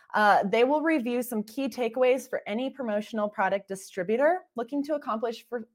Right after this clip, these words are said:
apparel fulfillment on demand. This is another super hot topic that we heard at I S S in Long Beach. Um, so, you know, there's a lot of staying on top of now. How do we produce orders quickly? How do we do it on demand? We gotta stay ahead of industry trends.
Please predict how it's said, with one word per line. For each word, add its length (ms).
apparel 300
fulfillment 540
on 160
demand. 400
This 160
is 100
another 380
super 560
hot 260
topic 400
that 180
we 160
heard 480
at 300
I 140
S 200
S 240
in 160
Long 240
Beach. 400
Um, 360
so, 420
you 100
know, 160
there's 220
a 40
lot 280
of 180
staying 340
on 120
top 220
of 140
now. 340
How 220
do 140
we 160
produce 480
orders 340
quickly? 380
How 120
do 80
we 120
do 140
it 100
on 140
demand? 440
We 80
gotta 200
stay 240
ahead 200
of 100
industry 380
trends. 500